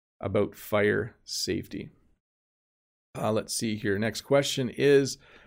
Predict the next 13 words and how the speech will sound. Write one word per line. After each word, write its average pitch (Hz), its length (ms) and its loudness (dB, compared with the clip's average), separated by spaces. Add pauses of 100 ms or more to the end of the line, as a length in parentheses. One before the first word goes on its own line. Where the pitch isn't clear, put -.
(120)
from 120 160 0
Mohammed. 127 400 4
"Hi, 139 140 4
dear 131 120 0
teacher. 127 380 0
What 123 180 0
temperature 139 460 -2
unit 127 260 0
do 113 60 -2
you 113 100 2
use 117 240 0
in 113 80 -4
Canada?" 135 540 -2